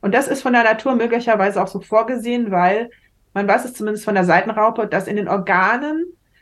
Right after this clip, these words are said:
diese Codons in unterschiedlicher Häufigkeit abgelesen werden. Das heißt, in, in der Leber kann's zum Beispiel häufig sein, im Herz ist es selten. Ja, keine Ahnung, hat man beim Menschen nicht erforscht.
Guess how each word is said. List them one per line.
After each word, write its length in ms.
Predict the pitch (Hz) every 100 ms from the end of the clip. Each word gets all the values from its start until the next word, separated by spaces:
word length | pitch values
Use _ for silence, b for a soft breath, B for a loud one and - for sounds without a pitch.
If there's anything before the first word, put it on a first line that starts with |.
| _
diese 240 | 226 214 240
Codons 640 | - - 302 269 269 277
in 100 | 226
unterschiedlicher 760 | - 247 254 247 240 220 214 202
Häufigkeit 520 | 190 202 190 156 139
abgelesen 580 | 151 - 151 147 143 135
werden. 300 | 131 117 123
Das 180 | 143 170
heißt, 240 | 226 247
in, 160 | 196 180
in 140 | 170
der 80 | 175
Leber 280 | 170 285 262
kann's 300 | 262 226 226
zum 120 | 190
Beispiel 320 | 156 165 160
häufig 380 | 220 330 320 -
sein, 360 | 233 214 220 190
im 80 |
Herz 260 | 147 156 165
ist 140 | 170
es 120 | 170 -
selten. 440 | 131 143 110 -
Ja, 240 | 123 147
keine 300 | - 143 160
Ahnung, 220 | - 160 143
hat 140 | 165
man 140 | 156
beim 100 | 147
Menschen 280 | 139 180 -
nicht 100 | 165
erforscht. 500 | - - 202 - -